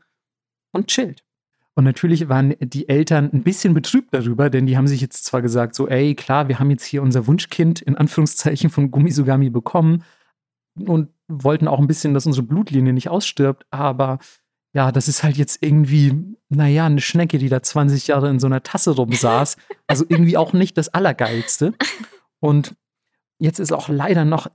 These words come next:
Speaker 1: die Zeit, die Pacht zu entrichten. Und die Eltern sind jetzt natürlich mittlerweile so alt, dass es ihnen echt sehr, sehr schwer fällt, die Pacht zu entrichten. Du musst ja viele Reissäcke auf, auf einen Pferdewagen laden und zum,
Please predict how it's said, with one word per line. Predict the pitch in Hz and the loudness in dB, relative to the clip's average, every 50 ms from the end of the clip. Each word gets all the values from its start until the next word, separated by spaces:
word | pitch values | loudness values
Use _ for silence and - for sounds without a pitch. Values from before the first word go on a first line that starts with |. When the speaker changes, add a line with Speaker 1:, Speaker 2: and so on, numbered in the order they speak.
| - - | -6 -6
Speaker 1:
die | 160 147 | -4 -4
Zeit, | - - 151 156 151 - - _ | -2 -2 -2 -2 -4 -6 -8 _
die | 147 | -14
Pacht | - - - - 170 - - - _ _ | -12 -10 -12 -12 -12 -12 -16 -20 _ _
zu | - - | -8 -6
entrichten. | 160 123 120 127 113 - 117 - - - 127 120 - _ _ _ _ _ _ | -4 -6 -6 -6 -8 -10 -12 -12 -10 -10 -10 -10 -10 _ _ _ _ _ _
Und | _ 143 135 - | _ 0 0 0
die | 139 151 143 - - _ | -2 -6 -6 -8 -10 _
Eltern | _ 143 170 170 170 156 | _ -4 0 2 0 2
sind | 143 156 156 | 2 2 0
jetzt | 147 135 | 2 0
natürlich | 156 139 - 156 - | 0 0 0 0 0
mittlerweile | 147 147 151 143 135 135 | 0 0 0 0 0 -2
so | 127 127 131 147 175 180 180 - | -2 -4 -4 -2 0 0 0 0
alt, | 139 147 - - | -2 -2 -2 -4
dass | 143 | -4
es | 143 139 139 | -4 -4 -4
ihnen | 147 151 - | -4 -2 -2
echt | 143 - - | -4 -6 -6
sehr, | - 135 135 139 160 156 151 151 147 | -10 -6 -2 0 0 2 2 0 0
sehr | 139 156 151 151 147 | 0 0 0 0 -2
schwer | 147 - - 147 151 156 | -4 -4 -4 -2 -2 -2
fällt, | - - 135 131 - - | -4 -4 -6 -6 -6 -8
die | 147 | -12
Pacht | - - - 139 - - - | -10 -8 -10 -10 -8 -8 -8
zu | 143 | -6
entrichten. | 139 131 127 123 - - 139 | -6 -6 -8 -10 -4 -2 0
Du | 135 | 0
musst | 139 139 - | 0 0 -2
ja | - 131 | -6 -6
viele | - - - 196 175 165 156 | -8 -4 -4 0 0 0 0
Reissäcke | - - 165 185 170 - - 165 143 - - 160 156 147 - _ _ _ _ _ _ | 0 -2 -4 -4 -4 -4 -2 -4 -4 -2 0 -2 -2 -2 -4 _ _ _ _ _ _
auf, | - 147 151 - - - - _ _ _ _ _ | -6 -4 -4 -4 -8 -12 -14 _ _ _ _ _
auf | - 131 - - | -10 -8 -6 -2
einen | 139 143 147 139 | 0 0 2 0
Pferdewagen | - - - - - - 170 160 139 147 143 147 151 151 | 0 -4 -6 -4 0 0 2 2 0 0 -2 0 0 0
laden | 143 143 139 139 143 139 143 151 | 2 2 0 0 2 2 2 0
und | 160 - 165 156 170 165 - - | 0 0 0 0 0 0 0 -4
zum, | - - 156 147 | -4 -4 -4 -4